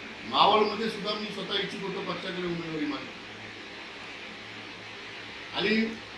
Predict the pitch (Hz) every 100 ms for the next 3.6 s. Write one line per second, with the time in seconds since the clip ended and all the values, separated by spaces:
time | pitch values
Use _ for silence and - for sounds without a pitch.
0 | - - - 143 196 214 214 220 190 190
1 | 190 190 202 208 226 226 220 208 202 208
2 | 190 202 214 190 208 196 190 220 175 190
3 | 185 160 135 - 104